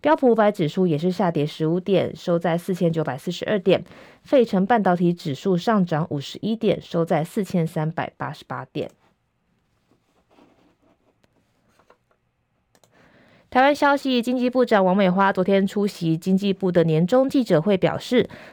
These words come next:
投资台湾三大方案，今年目标是新增投资额新台币两千三百亿元，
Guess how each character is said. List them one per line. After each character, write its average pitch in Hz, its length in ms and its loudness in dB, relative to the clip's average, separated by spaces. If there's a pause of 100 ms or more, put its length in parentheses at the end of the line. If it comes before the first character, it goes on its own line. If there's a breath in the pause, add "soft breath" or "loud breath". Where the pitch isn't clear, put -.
投 240 160 4
资 269 180 0
台 214 180 2
湾 208 180 4
三 214 200 0
大 196 160 2
方 180 240 -2
案， 190 240 0
今 196 200 0
年 165 120 4
目 180 160 2
标 170 220 2
是 170 220 -2
新 240 280 -2
增 233 220 2
投 165 220 0
资 202 180 -4
额 156 220 4
新 190 200 0
台 175 200 0
币 196 180 2
两 139 220 -2
千 185 200 0
三 196 200 0
百 156 140 2
亿 226 180 -2
元， 165 280 4